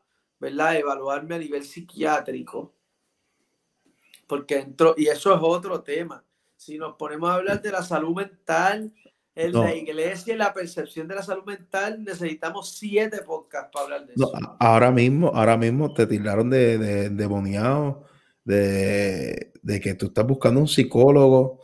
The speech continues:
Speaker 2: sea, eso, es, es que, Pedro, eso fue, eso es lo triste de lo que nos enseñaron a nosotros. Todo era espiritual, todo era del diablo, todo era algo espiritual. Y habían heridas que había que tratar, que no se, ni se reprendían, ni se oraban,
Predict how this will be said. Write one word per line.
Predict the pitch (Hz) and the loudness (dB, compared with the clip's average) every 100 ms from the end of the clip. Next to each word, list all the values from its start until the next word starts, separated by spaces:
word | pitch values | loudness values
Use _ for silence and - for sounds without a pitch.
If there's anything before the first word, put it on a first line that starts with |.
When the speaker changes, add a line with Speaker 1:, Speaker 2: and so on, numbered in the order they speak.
| _ | _
Speaker 2:
sea, | _ - 110 101 - - - | _ 2 2 2 -4 -16 -2
eso, | 107 151 - | 0 0 -2
es, | 104 - | -6 -6
es | - | -10
que, | - 117 - _ _ | -2 -2 -2 _ _
Pedro, | 104 107 | -4 -4
eso | 117 - | -4 -6
fue, | - 120 | -2 0
eso | 110 - | 2 4
es | 135 | 4
lo | 131 | 4
triste | 117 131 131 - 101 - - _ | 6 4 4 -2 -2 -4 -12 _
de | 107 | 2
lo | 104 | 2
que | 98 | 2
nos | 101 | 0
enseñaron | 101 98 104 98 104 | 0 0 0 2 4
a | 127 | 4
nosotros. | 135 - 110 127 107 - _ _ _ | 4 4 2 4 0 -2 _ _ _
Todo | 113 110 131 | 6 8 8
era | 139 | 8
espiritual, | 131 127 113 101 107 110 110 _ _ _ _ - | 6 6 6 2 0 0 -4 _ _ _ _ 0
todo | 104 117 127 | 4 6 8
era | 135 | 8
del | 123 104 | 6 4
diablo, | 98 117 120 113 113 | 0 2 2 2 -4
todo | - 185 127 135 | -6 -2 2 2
era | 131 120 123 | 2 4 4
algo | 131 127 | 4 4
espiritual. | 120 120 110 110 110 - - _ _ _ _ | 2 -2 -2 0 -2 -2 -10 _ _ _ _
Y | 101 | -2
habían | 98 104 131 | 0 2 4
heridas | 123 127 170 | 6 8 6
que | 170 139 110 107 | 6 6 6 6
había | 104 101 | 2 2
que | 98 | 2
tratar, | 123 156 139 107 143 _ _ _ _ | 6 6 6 2 0 _ _ _ _
que | 98 | -2
no | 101 | 2
se, | 120 | 6
ni | 139 120 | 6 6
se | - 107 | 4 4
reprendían, | 110 107 101 104 127 156 | 4 4 4 4 4 4
ni | 135 | 2
se | 110 | 2
oraban, | 104 107 147 139 | 2 4 4 2